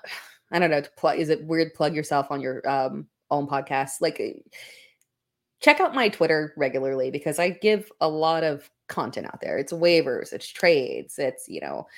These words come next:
start sits, all that good stuff, live shows, um, a lot of stuff for you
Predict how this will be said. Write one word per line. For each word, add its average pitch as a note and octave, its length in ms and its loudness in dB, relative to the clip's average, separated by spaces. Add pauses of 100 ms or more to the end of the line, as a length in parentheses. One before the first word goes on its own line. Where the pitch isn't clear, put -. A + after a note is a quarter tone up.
(200)
start G3 300 2
sits, - 280 0
all F3 180 4
that E3 200 0
good - 160 -6
stuff, - 300 -4
live D#3 260 2
shows, - 420 -6 (100)
um, D3 560 -2 (460)
a F3 40 2
lot F3 140 6
of E3+ 60 0
stuff C3 300 -6
for - 100 -8
you - 340 -6